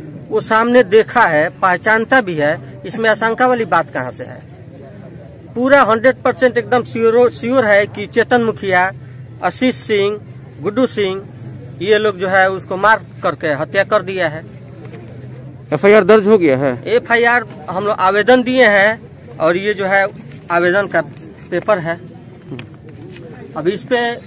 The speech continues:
Speaker 1: कहाँ लिखा है कि एफआईआर वो थाना प्रभारी किए हैं कि
Speaker 2: ये
Speaker 1: नहीं
Speaker 2: तो
Speaker 1: किए
Speaker 2: आवेदन
Speaker 1: हैं?
Speaker 2: है आपका?
Speaker 1: जी।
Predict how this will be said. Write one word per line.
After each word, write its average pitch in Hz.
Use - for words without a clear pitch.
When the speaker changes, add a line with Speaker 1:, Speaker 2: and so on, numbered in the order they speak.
Speaker 1:
कहाँ 214
लिखा 240
है 233
कि 220
एफआईआर 208
वो 196
थाना 185
प्रभारी 180
किए 180
हैं 131
कि 156
Speaker 2:
ये 156
Speaker 1:
नहीं 180
Speaker 2:
तो 175
Speaker 1:
किए 196
Speaker 2:
आवेदन 190
Speaker 1:
हैं? 156
Speaker 2:
है 139
आपका? 110
Speaker 1:
जी। 127